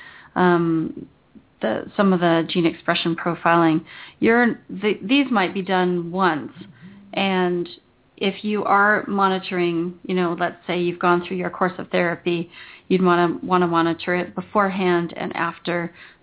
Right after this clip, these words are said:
So it just seems to me, just from listening to you, that it might be something you would wanna ask your doctor about regularly. Now, how, um, is this an expensive test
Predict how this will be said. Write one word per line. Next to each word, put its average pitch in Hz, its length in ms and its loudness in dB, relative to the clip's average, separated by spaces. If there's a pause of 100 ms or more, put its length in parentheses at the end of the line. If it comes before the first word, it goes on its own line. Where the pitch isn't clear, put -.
So 175 80 0
it 190 120 -2
just 214 220 -4
seems 208 180 2 (120)
to 190 100 -2
me, 160 320 6 (200)
just 180 160 0 (120)
from 180 200 2
listening 175 420 0
to 180 80 -2
you, 175 140 4
that 170 120 2
it - 100 -2
might 175 200 2
be 170 180 -6
something 170 340 0
you 170 120 4
would 170 220 0 (340)
wanna 180 140 2
ask 170 280 -4
your 185 100 -4
doctor 175 300 -4
about 180 220 -2
regularly. 175 640 -6 (360)
Now, 220 300 2 (160)
how, 277 480 0 (160)
um, 202 340 -2 (200)
is 220 160 -4
this 233 180 -6
an 202 120 -4
expensive - 580 -6
test - 440 -4